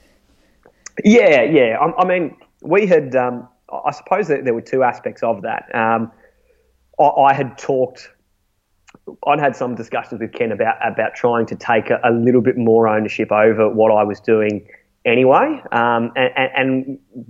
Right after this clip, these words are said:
it was probably a little bit of an, an unresolved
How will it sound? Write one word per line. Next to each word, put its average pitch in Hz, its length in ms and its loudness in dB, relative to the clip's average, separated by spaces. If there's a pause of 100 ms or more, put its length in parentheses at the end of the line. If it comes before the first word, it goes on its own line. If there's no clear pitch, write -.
(640)
it 147 60 4
was 139 120 4
probably 180 380 4
a 127 60 6
little 120 220 -2
bit 113 140 -2
of 107 120 -2
an, 107 260 -6
an 110 120 -8
unresolved 113 880 2